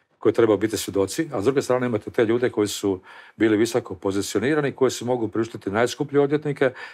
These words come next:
I sad se ja pitam što bi te djevojčice rekle na sudu kada bi ih, e, odvjetnik suprotne strane pitao,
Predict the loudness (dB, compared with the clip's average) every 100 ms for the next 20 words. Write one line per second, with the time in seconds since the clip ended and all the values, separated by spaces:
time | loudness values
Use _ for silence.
0 | -6 -4 -2 -2 0 -2 0 0 0 0
1 | 0 2 2 2 0 0 0 0 -2 0
2 | 0 2 0 -2 -2 -2 0 0 -2 -12
3 | -4 0 2 2 0 0 -8 _ _ 0
4 | 2 2 0 0 0 -2 -6 -6 -6 _
5 | -6 -2 -2 -2 -2 2 2 2 0 0
6 | 2 2